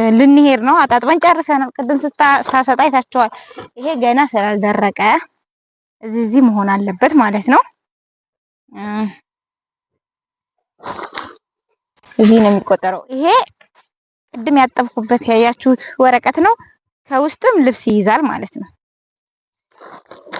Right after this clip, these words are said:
እዚህ ጋር ቶሎ ዝናብ ሊዘንብ ነው። እንደምታዩት ዳመና ነው። አሁን አጠፍ አጠፍ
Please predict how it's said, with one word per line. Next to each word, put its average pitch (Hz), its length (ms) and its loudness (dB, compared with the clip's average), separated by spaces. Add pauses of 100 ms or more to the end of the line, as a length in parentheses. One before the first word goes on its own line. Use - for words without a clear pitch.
(340)
እዚህ 302 200 -2
ጋር 320 220 2
ቶሎ 294 220 2 (640)
ዝናብ 269 240 0
ሊዘንብ 254 380 0
ነው። 254 160 2
እንደምታዩት 247 600 0
ዳመና 262 460 4 (100)
ነው። 226 140 -2
አሁን 220 260 -2 (1040)
አጠፍ 190 300 -6
አጠፍ 190 260 0